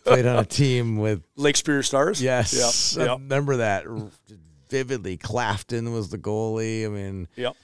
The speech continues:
Speaker 1: Neuendijk's son played, and Jamie Langenbrunner
Speaker 2: Langenbrunner's son,
Speaker 1: coached
Speaker 2: yep.
Speaker 1: that team. It was insane.
Speaker 2: Yep.
Speaker 1: So, um, so you s-, started that program. We obviously, we already talked about the Red Black,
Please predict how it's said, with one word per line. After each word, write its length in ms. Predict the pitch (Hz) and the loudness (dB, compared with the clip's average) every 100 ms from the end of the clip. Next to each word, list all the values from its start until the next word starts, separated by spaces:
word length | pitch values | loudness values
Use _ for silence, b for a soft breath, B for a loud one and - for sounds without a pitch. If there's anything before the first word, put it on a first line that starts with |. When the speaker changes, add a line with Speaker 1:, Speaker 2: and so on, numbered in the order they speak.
| b _ - | b _ -8
Speaker 1:
Neuendijk's 600 | 113 127 123 120 120 113 | 0 2 4 2 2 0
son 300 | - 123 120 | -2 -2 -2
played, 340 | 104 113 110 113 | -2 -2 -2 -2
and 140 | 107 | -2
Jamie 440 | 87 110 113 110 | -2 0 0 -2
Langenbrunner 600 | 107 101 101 113 117 107 131 131 | -4 -8 -4 -2 -2 0 0 2
Speaker 2:
Langenbrunner's 360 | 135 135 135 | 2 2 0
son, 140 | 139 131 | -4 -4
Speaker 1:
coached 220 | 131 123 131 | -2 0 0
Speaker 2:
yep. 180 | 143 131 | -2 -2
Speaker 1:
that 100 | - | -4
team. 280 | 135 135 - | -4 -2 -2
It 40 | 208 | -2
was 320 | 135 82 95 | 0 -2 -6
insane. 840 | - 85 - - - 101 95 78 101 | -16 -16 -6 -4 -2 -4 -6 -8 -6
Speaker 2:
Yep. 240 | 135 127 131 _ - | -2 -2 -4 _ -20
Speaker 1:
So, 300 | - 98 82 80 B B B B B B - | -6 -4 -4 -4 B B B B B B 0
um, 440 | 139 131 120 110 101 B B B B B B | 4 6 4 2 -2 B B B B B B
so 340 | - 180 156 147 | 2 6 8 6
you 300 | 151 139 165 | 0 0 2
s-, 200 | - - _ | 2 -2 _
started 440 | - - 151 143 | -6 0 2 2
that 220 | 123 135 175 | 2 2 2
program. 600 | 117 104 90 98 143 170 _ _ _ _ _ _ | -2 0 -2 -2 -4 -8 _ _ _ _ _ _
We 140 | 104 110 | -2 2
obviously, 360 | 120 135 - | 4 2 0
we 80 | 123 | 0
already 280 | 123 131 117 | 2 2 0
talked 500 | - 110 135 147 - | -2 2 4 4 0
about 300 | 107 101 - | -2 -2 -2
the 80 | 95 | -4
Red 260 | 95 95 | -4 -4
Black, 420 | 92 92 107 117 | -4 -2 -2 -4